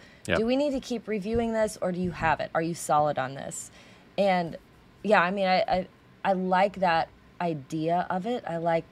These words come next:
Speaker 2: looking at it that way and framing it that way in my mind so that I don't go through, like,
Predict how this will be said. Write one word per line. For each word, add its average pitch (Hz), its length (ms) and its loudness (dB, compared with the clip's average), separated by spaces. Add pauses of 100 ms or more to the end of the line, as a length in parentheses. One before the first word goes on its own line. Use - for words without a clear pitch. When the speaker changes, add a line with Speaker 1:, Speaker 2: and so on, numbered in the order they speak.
(160)
Speaker 2:
looking 185 420 0
at 175 100 0
it 175 80 -8
that 165 160 2
way 175 100 0
and 156 100 -4
framing 170 360 -2
it 175 80 -8
that 160 160 2
way 165 140 0
in 156 100 -4
my 151 120 -6
mind 147 460 -6 (480)
so 190 220 4
that 170 300 6
I 180 100 0
don't 175 240 2
go 160 180 0
through, 165 280 -4
like, 143 400 -2